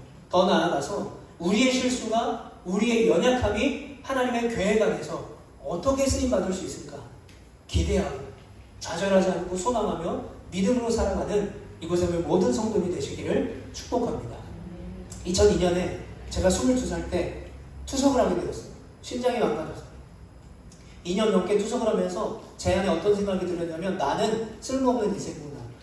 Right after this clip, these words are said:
나는 이제 실패한 인생이구나. 내가 뭐 음악을 해서 영화 음악으로 유학을 가고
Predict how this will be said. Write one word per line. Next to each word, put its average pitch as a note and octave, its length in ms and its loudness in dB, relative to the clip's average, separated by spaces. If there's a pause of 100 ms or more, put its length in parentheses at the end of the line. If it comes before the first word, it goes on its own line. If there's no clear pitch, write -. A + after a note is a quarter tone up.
나는 G3+ 320 2
이제 G3+ 120 0
실패한 A3+ 460 0
인생이구나. E3 480 -6 (400)
내가 E3+ 200 0
뭐 F3 260 2
음악을 F#3 260 0
해서 F3+ 220 0
영화 D#3+ 240 0
음악으로 F3 480 -2 (120)
유학을 F#3 320 6
가고 F3 380 -2